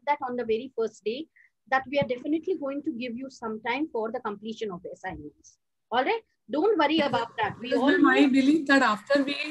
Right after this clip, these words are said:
Speaker 2: finish attending all the lectures, our understanding will be far better to attempt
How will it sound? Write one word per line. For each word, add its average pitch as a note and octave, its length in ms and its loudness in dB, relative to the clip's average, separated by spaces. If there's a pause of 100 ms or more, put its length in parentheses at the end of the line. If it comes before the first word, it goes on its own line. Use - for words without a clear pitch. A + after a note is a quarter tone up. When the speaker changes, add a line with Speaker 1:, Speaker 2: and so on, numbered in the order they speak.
(160)
Speaker 2:
finish B3+ 340 6
attending A3 520 8
all B3 120 6
the B3 100 6
lectures, A3+ 380 4
our B3 120 4
understanding A3+ 580 2
will A#3+ 100 2
be B3+ 80 0
far B3+ 240 0
better A3+ 420 4 (400)
to A#3 120 6
attempt A#3 500 6